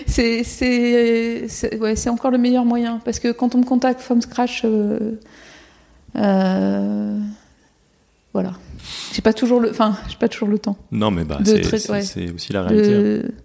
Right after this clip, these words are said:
Speaker 1: voilà.
Speaker 2: <laughs> Pas de souci, on fera ça. Et, euh, donc, euh, question de la fin que je te propose, assez classique, mais qui est vraiment à vocation de, de ceux qui nous écoutent. Qu'est-ce que tu dirais, pas forcément un conseil, hein, euh, à un, un ou une,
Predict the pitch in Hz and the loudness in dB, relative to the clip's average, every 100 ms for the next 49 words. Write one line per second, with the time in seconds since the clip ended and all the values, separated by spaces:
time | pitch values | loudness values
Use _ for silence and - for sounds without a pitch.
0 | _ _ _ _ _ _ _ _ _ 240 | _ _ _ _ _ _ _ _ _ -10
1 | - 180 - _ - - 101 - - - | -8 -10 -14 _ -8 -4 -4 -6 -14 -4
2 | 147 135 110 - 101 110 110 110 104 143 | 0 2 0 0 -2 -2 -2 -4 -2 -2
3 | 185 - 117 117 107 101 101 104 113 104 | -2 2 2 4 2 0 -2 -2 -2 -2
4 | 107 160 - - - 156 135 123 - 131 | 2 2 2 -2 0 2 2 0 -2 -4
5 | 131 113 - 110 - 113 - 165 156 113 | -4 -8 -4 -4 -2 -2 2 2 2 0
6 | 104 - 104 - 110 - 190 - 101 98 | -2 0 -2 0 0 2 0 0 -2 -2
7 | - - 98 92 95 104 101 92 - - | -6 0 0 2 2 2 2 2 -2 -6
8 | 123 107 95 98 - - 101 98 104 196 | -4 -2 -2 -4 -8 -6 -4 -2 0 -2
9 | - - - - - - - - _ _ | -4 -12 -12 -12 -14 -18 -20 -20 _ _
10 | _ - 202 - 120 - - 101 123 127 | _ -2 -2 0 -2 -2 -8 -4 2 4
11 | 120 170 190 - 156 123 123 - 113 107 | 4 2 -4 -4 -2 0 -2 -4 -4 0
12 | 113 95 135 98 98 - 101 101 101 92 | 0 0 0 2 2 4 4 4 4 2
13 | 95 95 92 - - - 110 117 120 117 | 0 -2 -2 -6 -8 -2 0 2 2 0
14 | 101 95 92 90 | 2 2 0 -2